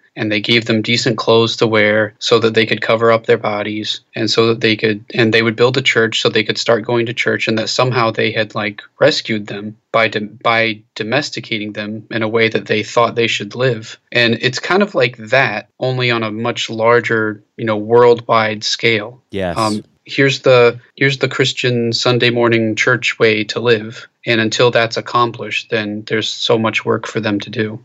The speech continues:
Speaker 2: So this is a, this is a total tangent, but I'm just really curious. I grew up in a section of evangelicalism that was obsessed with Judaism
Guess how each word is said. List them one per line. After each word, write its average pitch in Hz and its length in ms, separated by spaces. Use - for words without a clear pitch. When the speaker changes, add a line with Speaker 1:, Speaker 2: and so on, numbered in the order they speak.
Speaker 2:
So 180 200
this 190 240
is 156 100
a, 113 100
this 139 260
is 120 120
a 101 60
total 95 420
tangent, 87 600
but 95 380
I'm 95 220
just 95 200
really 101 260
curious. 90 640
I 139 200
grew 151 300
up 101 200
in 101 120
a 92 40
section 92 420
of 85 80
evangelicalism 82 920
that 78 180
was 92 220
obsessed - 840
with 90 220
Judaism 85 800